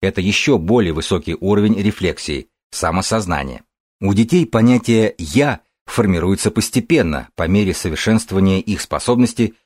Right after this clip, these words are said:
угадывать мотивы других людей. Ничто не мешает переходу на такой уровень сознательного мышления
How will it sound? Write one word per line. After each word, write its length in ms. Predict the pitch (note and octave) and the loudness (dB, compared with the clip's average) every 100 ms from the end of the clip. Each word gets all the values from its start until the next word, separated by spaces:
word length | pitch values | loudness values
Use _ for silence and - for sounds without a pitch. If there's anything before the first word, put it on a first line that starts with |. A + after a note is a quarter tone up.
| _ | _
угадывать 560 | D3 B2 F#2 D#2 E2 D#2+ | -2 0 0 -2 -4 -2
мотивы 420 | D#2+ D#2 A#2 A2+ | -4 -2 0 0
других 440 | A#2 B2 D2+ - | 2 0 -2 -4
людей. 360 | F#2+ F#2 D2+ A1+ _ _ _ _ _ _ | -2 -2 -2 -6 _ _ _ _ _ _
Ничто 340 | F#2 F#2 - A#2+ | -2 -2 0 2
не 140 | F#2+ | 2
мешает 500 | F2 E2+ A#2 G#2+ F#2 | 2 0 0 0 -2
переходу 480 | - D#2+ - A2+ F#2 | -4 -6 0 0 2
на 100 | F2+ | 0
такой 320 | F#2+ - F2+ - | -2 -2 -4 0
уровень 420 | A#2 A#2+ A#2 A#2 _ | 2 4 2 0 _
сознательного 760 | - A2+ F2 D#2+ D2 F2 E2 E2+ | -4 -2 -2 -4 -4 -2 -2 0
мышления 580 | E2+ - C3+ G2+ D#2 | -2 0 2 2 0